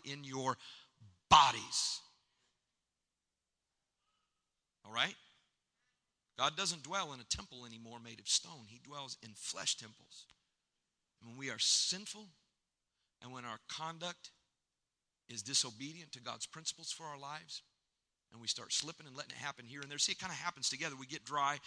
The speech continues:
and then we begin to make concessions to the flesh, and we get drier. And we start doing things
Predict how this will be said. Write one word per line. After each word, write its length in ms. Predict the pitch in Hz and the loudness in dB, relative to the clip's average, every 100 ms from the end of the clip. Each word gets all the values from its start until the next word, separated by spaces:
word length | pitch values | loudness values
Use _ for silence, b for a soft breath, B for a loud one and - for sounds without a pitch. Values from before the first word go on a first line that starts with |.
| B B - | B B -10
and 120 | 139 | -8
then 80 | 147 | -8
we 100 | 135 | -8
begin 220 | 123 135 | -8 -8
to 60 | |
make 200 | 127 131 | -8 -12
concessions 540 | - 113 - 139 127 113 | -4 2 4 4 0 0
to 80 | 104 | -6
the 60 | |
flesh, 640 | 98 - 147 113 - - - - _ _ _ _ _ _ _ _ | -8 -8 -6 0 0 0 -2 -12 _ _ _ _ _ _ _ _
and 120 | 127 | -10
we 80 | 123 | -8
get 160 | 117 - | -6 -6
drier. 480 | 117 127 143 98 - - - _ _ _ _ _ _ - | -6 -4 -2 -4 -8 -20 -20 _ _ _ _ _ _ -16
And 100 | 127 | -2
we 60 | |
start 260 | 117 131 123 | 0 0 -2
doing 180 | 139 127 | -4 -6
things 460 | - 127 120 - | -6 -4 0 0